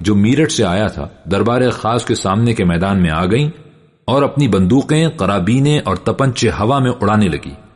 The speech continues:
اور بڑا غل مچایا۔" بادشاہ یہ غل سن کر باہر نکل آئے اور دربار خاص کی چوکھٹ پہ کھڑے ہو کر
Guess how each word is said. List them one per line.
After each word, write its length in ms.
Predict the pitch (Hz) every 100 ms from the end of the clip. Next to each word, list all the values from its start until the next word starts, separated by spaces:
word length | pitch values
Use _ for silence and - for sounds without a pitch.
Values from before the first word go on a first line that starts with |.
| _ _
اور 260 | 123 151
بڑا 340 | 123 80 160 170
غل 200 | 107 110
مچایا۔" 400 | 87 80 64 62 - - _ _ _ _ _ _ _ _ _ - 85
بادشاہ 420 | 107 131 - 160
یہ 100 | 143
غل 260 | 92 113 139
سن 260 | - 139
کر 140 | 139 127
باہر 300 | 92 113 120
نکل 280 | 90 85
آئے 160 | 80 117
اور 180 | - 98
دربار 460 | 76 104 110 131
خاص 320 | 131 131 139 -
کی 80 |
چوکھٹ 500 | 120 113 107 127 127
پہ 60 | 123
کھڑے 280 | - 120 151
ہو 140 | 90
کر 160 | 80